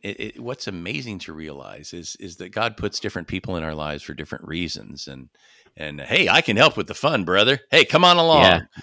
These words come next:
Speaker 2: yeah.
Speaker 1: Uh, there's a
Speaker 2: You got
Speaker 1: whole
Speaker 2: the
Speaker 1: world
Speaker 2: bowl.
Speaker 1: out there."
Speaker 2: <laughs> You got a, you got a bowl of candy with you, so yeah.
Speaker 1: Absolutely. Come on,
Speaker 2: That's
Speaker 1: man.
Speaker 2: cool.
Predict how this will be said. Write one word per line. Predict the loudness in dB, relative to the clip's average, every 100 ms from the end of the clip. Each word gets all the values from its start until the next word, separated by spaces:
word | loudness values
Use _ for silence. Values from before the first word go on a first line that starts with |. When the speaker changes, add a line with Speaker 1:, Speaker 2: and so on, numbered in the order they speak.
| -20 -4
Speaker 2:
yeah. | 2 4
Speaker 1:
Uh, | 2 0
there's | 2 2 6
a |
Speaker 2:
You | 10
got | 10
Speaker 1:
whole |
Speaker 2:
the | 8
Speaker 1:
world | 8 8
Speaker 2:
bowl. | 8
Speaker 1:
out | 4 0
there." | -8 -10 _ _ _ 4
Speaker 2:
<laughs> | 4 4 6 8 8 4 4 -2 -4 -8 -6 -8 -6
You | -2
got | 0
a, | -2 -6
you | -4
got | 0 2
a |
bowl | 2 2
of |
candy | 4 4 4 4
with | 2 -2
you, | -6
so | -6 -6
yeah. | -6 -6
Speaker 1:
Absolutely. | -8 -12 -10 -10 -8 -10 -8
Come | -4 -2
on, | -2
Speaker 2:
That's | -4
Speaker 1:
man. | -6 -4
Speaker 2:
cool. | -6